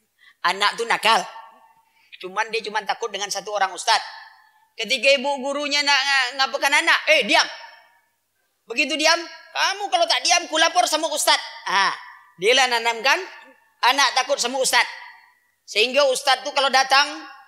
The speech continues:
mesti takut anak semuanya. Ha? Awas tu ustaz datang. Sehingga takut begitu ustaz tu tak ada, bersorak-sorak anak. Awas ustaz datang, "Eh, bu, saya tahu. Ustaz sakit hari ini," kata dia. "Eh,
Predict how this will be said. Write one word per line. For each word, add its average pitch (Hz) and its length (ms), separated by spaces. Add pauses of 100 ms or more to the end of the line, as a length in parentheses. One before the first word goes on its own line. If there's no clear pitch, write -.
(160)
mesti 190 260
takut 240 320
anak 202 240
semuanya. 185 380 (420)
Ha? 226 120 (580)
Awas 269 260
tu 262 80
ustaz 233 240
datang. 220 240 (600)
Sehingga 294 340
takut 262 300
begitu 269 260
ustaz 269 240
tu 262 140
tak 311 180
ada, 294 180 (680)
bersorak-sorak 349 800 (100)
anak. 440 200 (840)
Awas 339 220
ustaz 285 180
datang, 285 240
"Eh, 247 300
bu, 226 400
saya 196 160
tahu. 240 560 (240)
Ustaz - 240
sakit 277 260
hari 302 300
ini," 294 320
kata 262 160
dia. 247 260 (460)
"Eh, 240 340